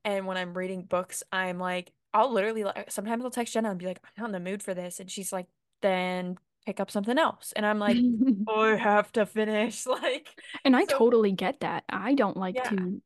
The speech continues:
Speaker 2: put in the time into a book and be like, "Well, I am not enjoying this. I'd rather be reading something else."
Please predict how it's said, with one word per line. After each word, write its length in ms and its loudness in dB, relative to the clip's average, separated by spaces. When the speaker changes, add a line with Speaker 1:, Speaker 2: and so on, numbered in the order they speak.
Speaker 2:
put 100 2
in 180 4
the 160 -4
time 640 2
into 260 2
a 40 4
book 340 -2
and 140 2
be 100 2
like, 220 -2
"Well, 160 -4
I 160 -4
am 160 2
not 240 -6
enjoying 380 -2
this. 260 2
I'd 200 -4
rather 220 -4
be 160 -2
reading 280 -2
something 340 -4
else." 340 -4